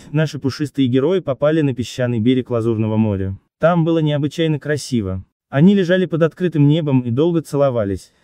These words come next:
а потом прыгнули в воду. Им было очень хорошо. Никто не мешал,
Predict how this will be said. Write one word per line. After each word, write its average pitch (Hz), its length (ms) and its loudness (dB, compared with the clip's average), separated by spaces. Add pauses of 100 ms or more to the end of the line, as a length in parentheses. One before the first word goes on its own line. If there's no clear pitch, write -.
(140)
а - 80 -12
потом 165 380 0
прыгнули 143 400 0
в 117 100 -2
воду. 98 420 -2 (180)
Им 151 160 -2
было 208 160 6
очень 214 260 0
хорошо. 156 520 -6 (160)
Никто 135 340 -2
не 147 100 4
мешал, 156 520 2